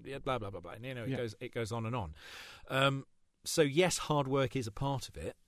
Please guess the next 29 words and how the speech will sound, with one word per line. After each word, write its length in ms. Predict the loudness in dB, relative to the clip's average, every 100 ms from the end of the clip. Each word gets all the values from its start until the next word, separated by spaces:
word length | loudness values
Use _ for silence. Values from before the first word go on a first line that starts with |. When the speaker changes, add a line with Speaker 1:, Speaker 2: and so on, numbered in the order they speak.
| _ _ -20 -20 -20 -8 -4
Speaker 1:
but 180 | -4
you 140 | -4 -10
can't 520 | -8 -4 -2 -2 -6 _ _ _ _ _ _
factor 500 | -6 -6 -6 -2 0
in 140 | 0
the 60 | 0
luck 260 | 0 -2 -4
factor. 360 | -10 -10 -10
You 120 | -4
know, 80 | -2
Speaker 2:
Mm. 40 | -4
Speaker 1:
it's 120 | -6
just, 240 | -10 -10 -8
it 100 | -8
is 220 | -4 -6
just 280 | -4 -6 -6
there 180 | -4 -4
in 60 | -4
happenstance. 840 | -6 -6 -8 -8 -8 -8 -12 -16 -12 -2
But 160 | -2
you 100 | -2
can 680 | -10 -6 -2 -2 -2 -4 -10 -10
try 360 | -10 -6 -2 0
and 160 | 0 -2
maneuver 400 | -2 -2 -2 -4
yourself 480 | -6 -4 -6 -6
into 180 | -8 -10
situations 920 | -10 -10 -8 -6 -4 -6 -10 -12 -12
where 480 | -8 -4 -2 -2 -6